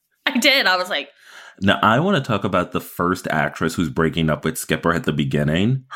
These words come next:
Speaker 2: Her voice is so velvety. It's like, "Skipper."
Speaker 1: Yeah.
Speaker 2: I was like,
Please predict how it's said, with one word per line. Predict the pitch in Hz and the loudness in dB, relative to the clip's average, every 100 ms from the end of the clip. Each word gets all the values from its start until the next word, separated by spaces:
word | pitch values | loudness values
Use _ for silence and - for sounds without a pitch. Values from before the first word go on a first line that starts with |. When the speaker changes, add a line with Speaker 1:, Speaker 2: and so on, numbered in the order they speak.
| - | 0
Speaker 2:
Her | 110 196 | 2 2
voice | 139 107 92 82 - | -2 -2 -2 -4 -6
is | 87 - | -6 -6
so | - 90 98 | -4 0 2
velvety. | 107 78 85 82 82 69 67 62 62 64 _ - _ | 0 -2 0 2 2 -2 -4 -6 -8 -12 _ -20 _
It's | - | -10
like, | 107 - | -8 -6
"Skipper." | - - 247 - - - - - - - - _ _ _ _ - - _ | -8 -4 -4 -4 -6 -4 -6 -8 -10 -14 -18 _ _ _ _ -20 -20 _
Speaker 1:
Yeah. | - - - - _ _ _ 107 | -10 -8 -10 -16 _ _ _ 0
Speaker 2:
I | 117 | 2
was | 180 | 4
like, | 117 | 0